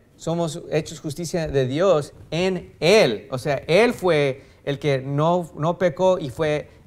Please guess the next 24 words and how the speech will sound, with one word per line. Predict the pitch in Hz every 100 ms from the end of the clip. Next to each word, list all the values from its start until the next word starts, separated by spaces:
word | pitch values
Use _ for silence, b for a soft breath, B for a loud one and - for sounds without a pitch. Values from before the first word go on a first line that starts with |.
| -
hecho | 165 175 165
pecado | 139 117 147 196 190
por | 131 120
nosotros. | 113 98 113 - - - _ B B B -
Y | 143
hay | 165
que | 202
enfocarnos | 190 180 156 165 175 180 175
en | 165
unas, | 170 156 -
ah, | 156 151
quería | 151 151
enfocarme | 170 180 175 170 147
en |
dos | 135 165
palabras | 160 151 147 156 147
de, | 127 -
de, | 120 120
de | 117 117
lo | 110
que |
estamos | - 135 143 135
leyendo. | 127 160 196 135
Reconciliación | 131 143 131 147 135 131 - 185 196 180